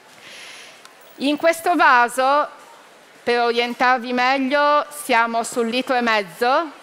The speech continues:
di volume. Ho messo già cinquecento millilitri di acqua e voglio arrivare a un litro d'acqua.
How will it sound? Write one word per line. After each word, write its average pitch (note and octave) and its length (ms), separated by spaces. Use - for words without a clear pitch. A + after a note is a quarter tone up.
di G3 140
volume. G3 640
Ho C#4+ 140
messo C4+ 520
già A3+ 400
cinquecento B3+ 800
millilitri A3 540
di A3+ 100
acqua A#3+ 680
e B3 380
voglio C#4+ 420
arrivare C4 960
a D4+ 160
un D4+ 100
litro G#3+ 360
d'acqua. F3 580